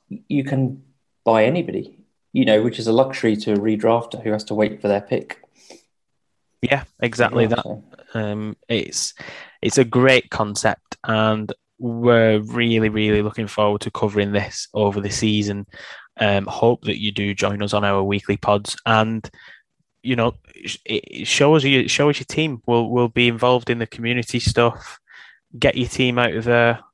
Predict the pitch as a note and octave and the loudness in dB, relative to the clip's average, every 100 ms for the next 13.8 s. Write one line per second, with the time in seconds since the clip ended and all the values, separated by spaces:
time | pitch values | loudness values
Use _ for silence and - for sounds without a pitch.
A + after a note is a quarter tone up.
0 | _ - B2 A2 A2 A#2+ A#2 - A2 - | _ -4 -2 0 -2 -2 -2 2 2 4
1 | C3+ C3 - A#2+ A2+ - A2+ A2 G#2+ A2 | 0 0 -4 -4 -2 0 2 2 2 0
2 | G#2+ - G#2+ G#2+ A2 - A2+ G#2 - G2 | -2 -4 -4 -4 -8 -6 0 2 0 -4
3 | - A2 A2 G#2+ G#2+ G#2 G#2 G#2 G#2 - | -2 0 0 0 0 0 0 0 0 0
4 | G#2 G#2 G#2+ - - - - - - - | 0 2 0 -6 -16 -16 -18 -20 -8 0
5 | G#2+ C3+ C#3 B2+ A2+ A#2+ - A#2 A2 A#2 | 4 4 4 4 4 4 2 0 0 0
6 | A2 - A2+ A#2 A2+ G#2 A2 - A#2 A2 | -2 -4 2 4 4 0 -8 -4 -2 -2
7 | A2 G#2+ G#2+ G2+ - - - _ _ _ | -2 -2 -2 -4 -10 -20 -20 _ _ _
8 | - A#2 D#3 C3 B2+ A#2+ A2 G#2+ A2+ G#2+ | -2 2 4 4 4 4 4 2 0 0
9 | G#2+ G#2 - A#2 - G#2+ - G#2+ G2+ G2 | 0 -2 -2 -6 -4 -4 -2 -2 -2 -2
10 | G#2 G2+ G2+ - G#2 G#2 G2+ G2+ - G2 | -2 -4 -8 -8 -4 -4 -2 -4 -4 -6
11 | G2 G2+ A2 G#2 G2 G#2+ G#2 G2 - - | -4 -4 -2 -2 -2 -4 -2 -2 -4 -10
12 | - G#2+ G#2 G#2 G2+ G2+ - - - _ | -2 2 4 4 2 -2 -10 -20 -20 _
13 | - F#2+ G2 G2 G2 G2 - | -10 -2 0 2 0 -4 -8